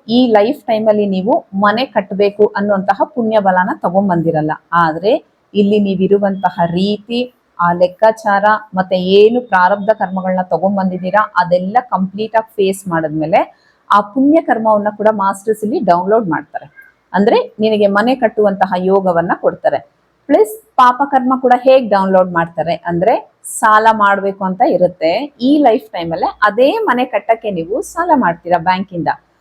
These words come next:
So ಎರಡನ್ನ ಇಲ್ಲಿಗೆ ಡೌನ್ಲೋಡ್ ಮಾಡ್ಕೊಂಡ್ರಿ. ಹೇಗೆ? ಒಂದು ಪುಣ್ಯ ಬಲ ಬಂದು ನೀವು ಮನೆ ಕಟ್ಟೋದ್ರ ಮುಖಾಂತರ, ಅದೇ ಪಾಪ ಕರ್ಮ ಬಂದು ಸಾಲದಲ್ಲಿ ಸಿಕ್ಕಾಕೋಬೇಕು,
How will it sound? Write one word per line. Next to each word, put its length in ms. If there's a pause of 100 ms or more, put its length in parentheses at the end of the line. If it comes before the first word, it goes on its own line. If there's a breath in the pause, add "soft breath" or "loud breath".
(260)
So 300 (280)
ಎರಡನ್ನ 520
ಇಲ್ಲಿಗೆ 380
ಡೌನ್ಲೋಡ್ 460
ಮಾಡ್ಕೊಂಡ್ರಿ. 460
ಹೇಗೆ? 600
ಒಂದು 240
ಪುಣ್ಯ 360
ಬಲ 240
ಬಂದು 460
ನೀವು 180
ಮನೆ 200
ಕಟ್ಟೋದ್ರ 460
ಮುಖಾಂತರ, 520 (420)
ಅದೇ 200
ಪಾಪ 340
ಕರ್ಮ 300
ಬಂದು 280
ಸಾಲದಲ್ಲಿ 600
ಸಿಕ್ಕಾಕೋಬೇಕು, 960